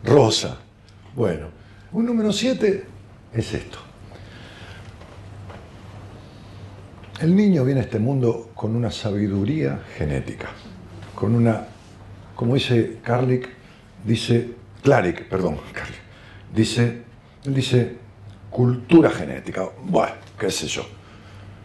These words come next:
En realidad viene sabiendo sin saber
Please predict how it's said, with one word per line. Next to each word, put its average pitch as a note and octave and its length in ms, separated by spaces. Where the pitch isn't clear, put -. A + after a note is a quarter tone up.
En A#3 120
realidad D4 340
viene B3+ 400
sabiendo F3+ 640
sin B2 260
saber F#2+ 640